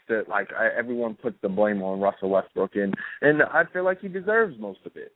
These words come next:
I mean, realistically, he, he, he plays like an idiot sometimes. Yeah, you got, you got the scoring champ on your team for the last two years, and you're taking more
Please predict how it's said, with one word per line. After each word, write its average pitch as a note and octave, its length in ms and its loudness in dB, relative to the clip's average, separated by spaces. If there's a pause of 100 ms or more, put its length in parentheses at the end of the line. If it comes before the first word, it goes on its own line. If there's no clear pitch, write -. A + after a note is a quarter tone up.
I A#2 40 -8
mean, B2 200 0
realistically, C3 800 4
he, D3 80 -6
he, C3+ 520 -2 (260)
he D#3 60 -4
plays E3+ 280 4
like D#3+ 180 2
an F3+ 100 0
idiot E3 380 0
sometimes. F#2 540 -6
Yeah, G2+ 260 0
you G2+ 360 -8
got, A#2+ 320 2
you A#2+ 160 -6
got B2 160 0
the A2 120 -6
scoring D3 380 2
champ B2 220 0
on A2+ 160 0
your G2+ 140 -4 (100)
team D3+ 320 -6
for B2 100 -2
the A2+ 80 -4
last A#2 280 4 (100)
two C3 80 -2
years, C3 480 2
and G#2+ 100 -4
you're B2 120 2
taking B2 340 -6
more A2 180 0